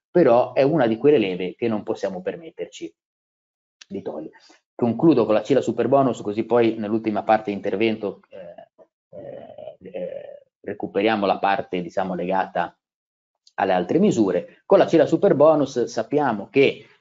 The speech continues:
Gazzetta Ufficiale, dal quattro agosto abbiamo il modello unificato, ma sappiamo che comunque la sua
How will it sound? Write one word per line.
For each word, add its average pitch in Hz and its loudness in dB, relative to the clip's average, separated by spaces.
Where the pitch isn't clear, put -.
Gazzetta 113 -4
Ufficiale, 175 4
dal 101 -8
quattro 110 -4
agosto 107 -2
abbiamo 98 -4
il 95 -6
modello 95 -6
unificato, 113 0
ma 92 -10
sappiamo 104 -4
che 92 -12
comunque 98 -6
la 87 -14
sua 110 0